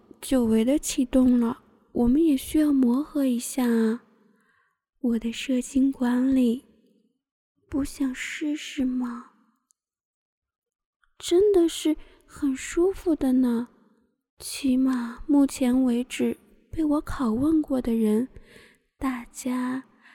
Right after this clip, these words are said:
全部都是一脸舒服到坏掉的表情，然后小鸡鸡biu biu射个不停呢。大家到了最后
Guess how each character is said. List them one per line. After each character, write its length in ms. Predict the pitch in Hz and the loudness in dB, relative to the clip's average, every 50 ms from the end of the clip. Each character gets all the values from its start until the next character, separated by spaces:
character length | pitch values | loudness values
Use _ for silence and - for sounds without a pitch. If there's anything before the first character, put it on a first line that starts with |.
| _ _ _ _ | _ _ _ _
全 500 | - - - - 262 240 226 226 240 262 | -18 -16 -10 -4 -2 0 0 2 0 0
部 200 | - 269 277 269 | 0 0 0 0
都 240 | - 269 269 277 | 2 2 2 2
是 240 | 277 - - - 277 | 0 -2 -2 -2 0
一 220 | 269 294 277 277 277 | 2 2 2 2 2
脸 520 | 262 247 247 240 240 240 247 254 269 285 - _ _ _ | 2 2 0 0 0 0 -2 -2 -4 -6 -10 _ _ _
舒 440 | - - - - - - - 262 262 | -20 -20 -20 -12 -8 -4 -4 -4 -4
服 320 | 285 - - - 302 - - _ _ _ _ _ _ - | -6 -10 -12 -14 -12 -12 -14 _ _ _ _ _ _ -2
到 160 | - 320 349 | -2 -2 -2
坏 260 | 349 - - - 381 370 392 403 381 339 | -4 -8 -10 -8 -6 -6 -6 -6 -6 -4
掉 180 | - 277 277 262 | -4 -4 -2 -2
的 140 | - 262 | -4 -4
表 300 | - - 247 233 233 233 | -4 -4 -4 -4 -4 -6
情， 500 | - - - - - 240 226 233 254 262 - _ _ _ _ _ _ _ _ _ _ _ _ _ _ _ _ _ _ _ _ _ _ _ - | -6 -10 -10 -6 -2 0 0 0 0 -2 -4 _ _ _ _ _ _ _ _ _ _ _ _ _ _ _ _ _ _ _ _ _ _ _ -4
然 160 | 294 277 269 | -2 -2 -2
后 220 | 269 - - 311 | -2 -2 -2 -2
小 240 | 311 - - 269 247 | -2 -2 -2 -4 -4
鸡 240 | - - - 302 302 | -4 -6 -6 -6 -6
鸡 460 | - _ - - - 311 330 320 - - - - - - - _ _ _ _ _ _ _ _ _ _ _ _ - | -6 _ -8 -4 -2 0 0 -2 -4 -8 -20 -20 -20 -20 -20 _ _ _ _ _ _ _ _ _ _ _ _ -8
biu 320 | - 302 320 330 339 339 - - - - - - - - - - - | -6 -4 -4 -4 -4 -6 -8 -12 -20 -20 -20 -20 -20 -20 -20 -6 0
biu 400 | - 320 330 339 349 349 349 349 - _ - | 2 4 4 4 2 0 -2 -6 -12 _ -16
射 280 | - - - - 392 | -12 -6 -2 -2 -2
个 140 | 381 - 311 | 0 -2 -4
不 180 | - - 349 349 | -2 0 0 0
停 540 | - - - - 277 262 240 233 254 277 | -2 -4 -6 -2 0 2 2 2 2 2
呢。 280 | 302 320 320 294 294 285 _ _ _ _ _ _ _ _ _ _ - | 2 2 2 0 -4 -6 _ _ _ _ _ _ _ _ _ _ -8
大 220 | - 320 302 294 | -6 -4 -4 -4
家 240 | 285 - 302 302 302 | -4 -6 -6 -6 -6
到 240 | - - 311 294 285 | -4 -2 -2 0 0
了 160 | 269 262 269 | 0 0 -2
最 380 | 277 - - - 311 302 294 294 | -4 -6 -4 -2 -2 -2 -4 -6
后 500 | - - - - 330 320 311 302 302 | -12 -16 -10 -4 -2 0 0 0 -2